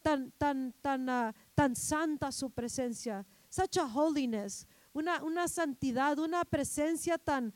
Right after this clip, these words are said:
que, que, que pe-, que exigía reverencia, exigía que, que es como que no puedes ni siquiera tocar así porque no quieres, ah, quieres asegurarte que, que estás,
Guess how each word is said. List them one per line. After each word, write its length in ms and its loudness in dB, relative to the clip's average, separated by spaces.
que, 220 2
que, 260 -2
que 160 2
pe-, 280 -2
que 460 2
exigía 720 2
reverencia, 920 0
exigía 800 2
que, 360 4
que 240 4
es 100 2
como 420 6
que 140 0
no 180 2
puedes 300 2
ni 120 4
siquiera 440 0
tocar 420 2
así 260 2
porque 300 -4
no 160 -4
quieres, 340 -2
ah, 160 -2
quieres 320 -2
asegurarte 760 0
que, 300 -4
que 120 0
estás, 440 -2